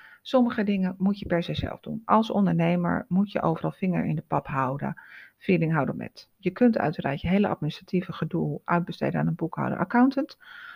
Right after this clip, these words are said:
Maar, en daarmee ben je al heel veel van het administratieve gedoe kwijt. Maar in de kern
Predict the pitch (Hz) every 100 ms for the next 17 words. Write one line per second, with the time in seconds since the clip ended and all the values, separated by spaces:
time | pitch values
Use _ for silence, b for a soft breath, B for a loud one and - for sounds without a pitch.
0 | B B 156 170 220 269 294 - _ _
1 | _ _ _ _ _ _ _ - 160 143
2 | 147 139 139 131 143 147 147 143 143 151
3 | 151 - - 139 - 123 131 127 127 147
4 | 165 - 185 269 - - - - B B
5 | B B - 165 202 269 - 170 - 151
6 | 196